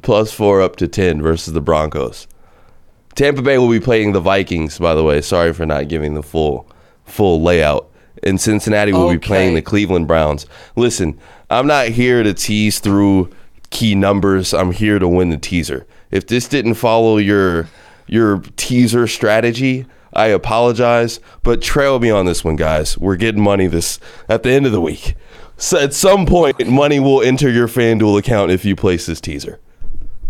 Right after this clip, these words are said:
Speaker 2: Okay, all right, so
Speaker 1: What don't you
Speaker 2: so
Speaker 1: like?
Speaker 2: here's the thing.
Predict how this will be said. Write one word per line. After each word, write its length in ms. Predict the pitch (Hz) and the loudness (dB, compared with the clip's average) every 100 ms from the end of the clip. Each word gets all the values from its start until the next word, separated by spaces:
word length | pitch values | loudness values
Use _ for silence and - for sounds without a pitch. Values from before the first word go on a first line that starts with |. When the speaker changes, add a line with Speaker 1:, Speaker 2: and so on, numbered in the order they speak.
| - - - - - - | -4 0 -2 -2 -12 -8
Speaker 2:
Okay, 520 | 143 147 - 127 110 - | -8 -8 -8 -8 -8 -10
all 80 | 135 | -8
right, 220 | 131 113 - | -8 -8 -12
so 520 | - 147 147 135 - - _ - - | -4 0 0 -2 -8 -16 _ -20 -10
Speaker 1:
What 240 | - 131 123 | 2 2 4
don't 260 | 131 120 120 | 2 2 2
you 60 | |
Speaker 2:
so 40 | 95 | 4
Speaker 1:
like? 80 | 87 | 4
Speaker 2:
here's 200 | - 208 | 2 -2
the 120 | 247 | -10
thing. 440 | - 139 131 143 | -8 -8 -8 -16